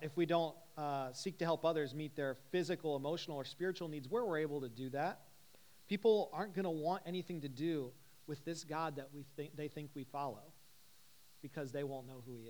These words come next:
is. God's love is unlimited, and people need to know that they will miss out on eternal life, present joy, and future hope without that relationship. So, friends, we need to receive love,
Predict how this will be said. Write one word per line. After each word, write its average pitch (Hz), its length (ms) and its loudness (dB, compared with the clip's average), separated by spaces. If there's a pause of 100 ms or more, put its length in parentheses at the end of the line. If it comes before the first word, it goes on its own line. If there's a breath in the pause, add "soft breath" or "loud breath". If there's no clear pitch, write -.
(120)
is. - 180 -18 (2000 loud breath)
God's 180 320 6
love 185 200 6
is 165 160 4 (120)
unlimited, 139 720 -2
and 135 140 -12
people 175 280 -6
need 156 220 -6
to 147 100 -8
know 139 220 -4
that 135 160 -8
they 139 100 -4
will 139 140 -4
miss 131 280 -8
out 131 200 -8
on 123 120 -12
eternal 139 420 -10
life, 151 420 -4 (520)
present 147 320 -4
joy, 151 360 -2 (640)
and 135 100 -12
future 147 340 -8
hope 135 380 -6 (540)
without 131 320 -4
that 120 160 -6
relationship. 120 600 -14 (3000)
So, 160 120 0
friends, 156 300 0
we 175 140 2
need 196 240 2
to 185 120 -4
receive 160 480 0
love, 190 320 2